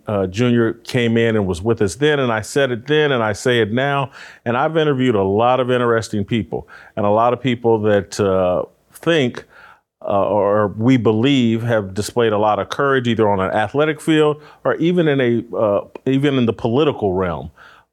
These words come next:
But when I say I believe this is the most courageous man I've ever interviewed, I really mean it. Uh, he's bold. He's taking on the Democrat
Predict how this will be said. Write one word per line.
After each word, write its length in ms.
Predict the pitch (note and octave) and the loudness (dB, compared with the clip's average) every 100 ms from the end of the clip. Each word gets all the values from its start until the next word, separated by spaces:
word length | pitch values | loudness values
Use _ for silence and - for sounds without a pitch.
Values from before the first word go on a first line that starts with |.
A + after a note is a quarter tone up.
| - | -2
But 360 | A#2 A2 - - | 0 2 -2 -8
when 180 | G#2+ A2+ | -4 -2
I 200 | C3+ D#3+ | -2 -2
say 280 | - E3 D3 | 0 2 2
I 140 | C#3 | 0
believe 360 | B2+ C3 C3 A#2+ | 0 0 0 2
this 200 | B2+ C3+ | 0 0
is 100 | A#2+ | -2
the 80 | |
most 260 | A#2 A#2+ A2+ | 0 0 0
courageous 460 | C3+ A#2 A#2 A2 A#2 | 0 0 0 -2 -2
man 220 | A2+ A2 | 0 0
I've 140 | G#2 | 0
ever 220 | G#2+ G2 | 0 0
interviewed, 500 | G#2 D3 A#2+ G#2 G#2+ - - _ _ - | 0 0 0 0 -2 -6 -20 _ _ -2
I 80 | |
really 420 | A#2 A2+ C3 B2 G#2+ | 0 2 2 2 0
mean 480 | F2+ G#2 C#3+ D#3 | 0 0 2 2
it. 220 | G#2 G2+ - _ - _ | 2 -2 -10 _ -20 _
Uh, 260 | - G2+ F#2+ | 0 2 2
he's 280 | - A2 F#2+ | -2 -2 -2
bold. 560 | F2+ B2+ C#3+ D3 D3+ | 0 2 4 2 0
He's 160 | B2 G#2+ | -2 -4
taking 360 | - B2 C3 A#2+ | -4 -4 -2 0
on 160 | A#2+ | 0
the 80 | G#2+ | 0
Democrat 560 | A#2+ A#2+ A2+ A#2+ A2 | 0 -2 -2 -2 -2